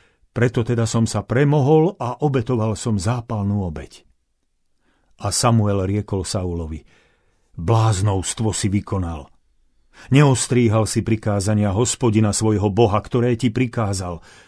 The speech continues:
lebo teraz by bol Hospodin pevne postavil tvoje kráľovstvo nad Izraelom, takže by bolo trvalo až na veky. Ale teraz neobstojí tvoje kráľovstvo. Hospodin si už vyhľadal muža podľa svojho srdca a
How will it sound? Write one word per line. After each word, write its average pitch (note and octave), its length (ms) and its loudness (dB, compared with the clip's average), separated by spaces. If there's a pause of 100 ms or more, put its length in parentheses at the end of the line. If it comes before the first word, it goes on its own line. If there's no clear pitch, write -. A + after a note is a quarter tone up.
(280)
lebo A#2+ 240 4
teraz D3+ 320 0
by C#3+ 80 2
bol B2+ 240 2
Hospodin C3 560 0
pevne F3 320 4
postavil B2 640 0
tvoje B2 240 0
kráľovstvo B2+ 720 0
nad A#2+ 80 2
Izraelom, A2 640 0 (240)
takže B2+ 240 0
by A#2+ 80 0
bolo B2 240 0
trvalo C#3 400 -2
až A#2 160 0
na C3 160 0
veky. - 320 -8 (1300)
Ale G2 160 -2
teraz B2 320 2
neobstojí G#2 720 -4
tvoje F#2 240 -2
kráľovstvo. E2+ 960 -6 (720)
Hospodin A#2 560 2
si A#2+ 160 0
už A2 160 2
vyhľadal G#2+ 560 2
muža G#2 320 2
podľa G2 240 -2
svojho G2 400 -2
srdca A#2+ 560 -4 (400)
a - 80 -4